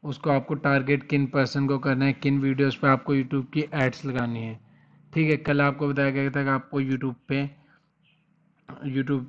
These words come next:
पे ads जो आती हैं, उसका Google account पे account कैसे बनाना है। ठीक है, तो video को start करते हैं। सबसे पहले Chrome पे जाने के बाद आपको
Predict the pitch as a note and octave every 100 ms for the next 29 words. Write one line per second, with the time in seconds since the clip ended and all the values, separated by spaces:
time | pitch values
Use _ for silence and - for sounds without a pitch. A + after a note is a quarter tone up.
0 | - D3 C#3 C#3 B2+ C3 C3+ B2+ - C3
1 | C3 C3+ C#3 - C#3 C3+ C#3 C#3 B2+ C3
2 | A#2+ - D3+ F3 - - C#3 C3 D3+ D#3+
3 | D#3+ C3 C#3+ B2+ A#2+ A2+ A2+ A2+ - _
4 | _ _ _ - E3 E3+ C3 A#2+ B2 D3
5 | C#3 C3+ C#3+ D3 D3 C#3+ C#3 C3 C3+ C3+
6 | C#3 D#3 - - _ _ _ C#3+ - D#3+
7 | D3+ D#3+ D#3+ D3 D3 D#3 D3 C#3 D3 C#3+
8 | D3 - - - D#3